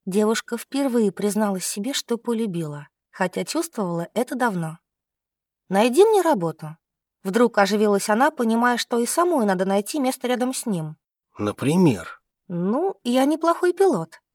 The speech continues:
Speaker 1: осторожно напомнила Настя.
Speaker 2: «Я в этом убедился»,
Speaker 1: прищурился Зейн.
Speaker 2: «Одного раза хватило. Хочешь, можешь помогать Юки. Порой она не успевает справляться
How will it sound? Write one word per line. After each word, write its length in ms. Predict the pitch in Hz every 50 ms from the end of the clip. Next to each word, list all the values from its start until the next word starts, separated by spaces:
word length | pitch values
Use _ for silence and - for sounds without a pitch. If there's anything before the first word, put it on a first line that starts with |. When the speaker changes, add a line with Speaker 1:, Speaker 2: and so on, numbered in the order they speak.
| _ _ _
Speaker 1:
осторожно 580 | _ 202 196 - - 190 180 170 165 175 196 214
напомнила 520 | 233 277 277 - 226 202 202 208 220 233
Настя. 500 | 240 214 180 165 - - - 185 175 175 - _ _ _ _ _ _ _ _ _ _ _
Speaker 2:
«Я 320 | 104 104 104 98 92 95
в 100 | 85 95
этом 280 | 101 98 - 127 127 123
убедился», 880 | 127 123 143 170 160 156 - 107 87 82 82 - - - 196 208 220 - _ _
Speaker 1:
прищурился 720 | - 302 339 349 - - 294 214 202 196 202 - - 277
Зейн. 400 | 262 220 226 180 156 143 147 147 _ _
Speaker 2:
«Одного 600 | - 131 139 143 143 156 185 175 170 160 175 175 165
раза 360 | 170 165 160 147 131 151 139
хватило. 800 | - - 135 131 120 110 - - - 90 85 80 80 76 71 - _ _ _ _ _ _ _ _
Хочешь, 760 | _ - - - 208 220 - - - 104 92 - - - - - _ _ _ _ _ _ _
можешь 460 | - 123 131 127 117 107 120 117 -
помогать 540 | - - 135 135 139 143 139 151 143 - -
Юки. 600 | 170 180 196 170 113 - - - - - - _ _ _ _ _ _ _ _
Порой 320 | - 95 92 98 104 117 123
она 160 | 127 123 120
не 120 | 120 123 127
успевает 600 | 127 123 - - 143 165 202 123 113 120 98 -
справляться 840 | - - 107 110 107 117 131 135 123 - - - 113 110 104 90